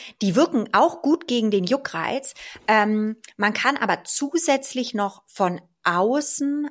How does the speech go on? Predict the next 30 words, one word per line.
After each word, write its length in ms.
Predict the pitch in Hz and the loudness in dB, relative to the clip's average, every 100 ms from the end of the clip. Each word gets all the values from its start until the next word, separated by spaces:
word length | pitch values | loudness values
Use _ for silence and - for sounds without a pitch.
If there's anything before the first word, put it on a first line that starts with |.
| - | -2
auch 360 | 196 202 208 - _ _ _ - | 2 2 2 -8 _ _ _ -8
sogenannte 440 | 202 190 175 170 | -4 -4 -4 -6
Zink-Schüttelmixturen 1700 | - - 254 254 - - - 254 254 285 262 262 - - 247 247 240 | -2 2 2 2 -4 -8 -4 -4 -4 -4 -4 -4 -8 -4 -4 -4 -4
auftragen. 880 | 220 240 262 - 233 254 262 285 311 - - - - | -4 -6 -6 -8 -6 -4 -4 -6 -10 -12 -20 -18 -6
Ähm, 480 | 202 196 190 196 - - | -4 -4 -6 -10 -14 -8
die 80 | 196 | -2
sollte 240 | 196 226 | 0 0
man 100 | 196 | -4
am 80 | 175 | -4
besten 260 | 220 - | -2 -2
im 120 | 175 170 | -6 -8
Kühlschrank 560 | - 294 - 180 170 | -4 -2 -2 -4 -6
lagern, 340 | 170 170 214 185 | -6 -6 -4 -4
weil 80 | |
sie 80 | 170 | -4
einfach 200 | 170 175 | -6 -6
gekühlt 480 | 175 165 - 226 226 | -8 -10 -4 -4 -2
noch 180 | 190 208 | -4 -2
besser 260 | 196 185 | -2 -2
gegen 200 | 180 175 | -2 -2
Juckreiz 480 | 208 226 254 247 - | -4 -2 -4 -4 -2
wirken. 360 | 247 254 269 269 _ - | -4 -2 -8 -8 _ 0
Gut 260 | 269 254 | 2 4
schütteln. 460 | - 262 262 311 339 349 - - | 2 0 -2 -4 -6 -10 -14 -2
Und 120 | 208 | 2
wenn 100 | 220 | 2
man 160 | 214 | 2
sie 160 | 202 185 | -2 0
dann 320 | 220 262 294 - | 2 2 0 0
dünn 260 | 269 302 | 0 0